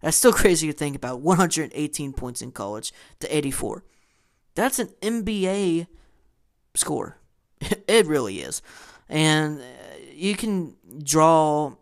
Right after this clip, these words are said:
you know, a lot from both of those games. And, uh, I'll get to, uh, U K Georgia a little bit later.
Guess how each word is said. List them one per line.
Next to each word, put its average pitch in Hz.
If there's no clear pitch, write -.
you 139
know, 127
a 143
lot 139
from 135
both 185
of -
those 90
games. 92
And, 95
uh, 139
I'll 147
get 156
to, 143
uh, 117
U 151
K 139
Georgia 135
a -
little 131
bit 110
later. 143